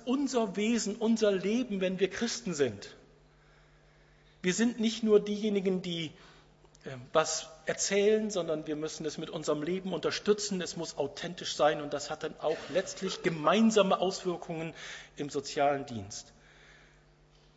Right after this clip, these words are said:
Das ist das, was Wirklichkeit werden soll. Das gilt für jeden Einzelnen, nicht nur für eine Gemeinde an sich.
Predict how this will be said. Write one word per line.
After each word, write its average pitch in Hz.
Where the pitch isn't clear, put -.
Das 143
ist -
das, -
was -
Wirklichkeit 135
werden 104
soll. 101
Das 113
gilt 160
für 143
jeden 151
Einzelnen, 160
nicht 156
nur 147
für -
eine 143
Gemeinde 147
an 135
sich. 180